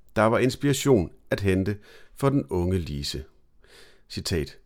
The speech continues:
"Vi fik en ung lærer med flagrende hår og en rigtig rødstrømpe, som ovenikøbet havde barn med en christianit. Hos hende lærte eleverne at forstå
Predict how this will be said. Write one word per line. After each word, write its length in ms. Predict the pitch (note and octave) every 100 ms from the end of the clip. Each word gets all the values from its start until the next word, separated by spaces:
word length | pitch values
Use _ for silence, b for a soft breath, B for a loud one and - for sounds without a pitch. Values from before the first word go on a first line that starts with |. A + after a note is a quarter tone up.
| - _ -
"Vi 80 | -
fik 220 | C#3+ C3+
en 100 | F#2
ung 220 | G#2+ F#2+
lærer 240 | F#2+ G2 A2+
med 120 | F#2
flagrende 460 | - F2+ A2+ A2+
hår 380 | F2 B2+ G2+ - B B -
og 100 | D3+
en 160 | -
rigtig 320 | G2 - A#2+
rødstrømpe, 560 | A#2+ C#3 - E2 C#2+ - - - b b
som 200 | - G2
ovenikøbet 640 | F2+ A2+ C#3 C#3 C3 A2+ F#2+
havde 360 | F#2+ G#2 B2 -
barn 280 | G2 E2+ C#2+
med 200 | E2+ F#2
en 160 | G#2+ A#2
christianit. 640 | B2+ B2 C#3 C#3 D3 - - _ _ _ - B B B B B
Hos 180 | -
hende 220 | A2 A#2+ C#3+
lærte 300 | G#2+ G#2 A#2+
eleverne 440 | G#2 A#2+ G2+ - -
at 120 | B2
forstå 500 | C#3+ C3 C#3 B2+